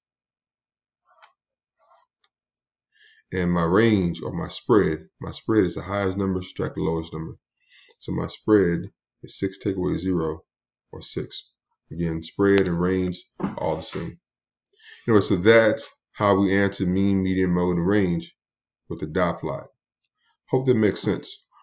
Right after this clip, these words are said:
We'll give you one more example just like it though, and maybe you can try it on your own or just listen to me talk about it again. Here it is. So the example says the resting pulse rates were recorded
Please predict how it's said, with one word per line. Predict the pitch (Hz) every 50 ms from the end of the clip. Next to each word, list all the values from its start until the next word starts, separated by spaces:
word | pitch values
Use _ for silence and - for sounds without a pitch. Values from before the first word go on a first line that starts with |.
| _ - -
We'll | 123
give | 123 101
you | 92 92
one | 101 101 101
more | 98 92
example | 85 92 95 92 90 87 82
just | 90 85 -
like | 87 85 87 85
it | 87 80 82
though, | 80 80 87 - _ -
and | - 82 90
maybe | 90 92 87 87
you | 85 85 85
can | 90 85
try | - 90 85
it | 82 80
on | 80 80
your | 80 85
own | 92 101 104 101 101 101 - -
or | - 95 87
just | 82 80 -
listen | 87 85 85 - 85
to | 85
me | 82 82
talk | - 87 - - -
about | 82 82 76 78
it | 80
again. | 78 82 80 82 _ _ _ _ _ _ _ _ _ _ _ _ -
Here | 107 95
it | 85
is. | 80 80 - - - _ _ _ _ _ _ _ _ _ _ _ _ _ _ _ _ _ _ _ _ _ _ _ _ _ _ _ -
So | - - - 90 85 82 82 85 92 - _ _ _ _ _ _ _ _ -
the | - 80
example | 82 92 101 104 107 107 101 95
says | - - 98 95 92 90 82
the | 85
resting | 82 95 107 107 - 107 101 -
pulse | 113 104 101 - -
rates | 101 95 90 82 - -
were | 85 87 85
recorded | 82 - - 101 95 92 92 90 78 -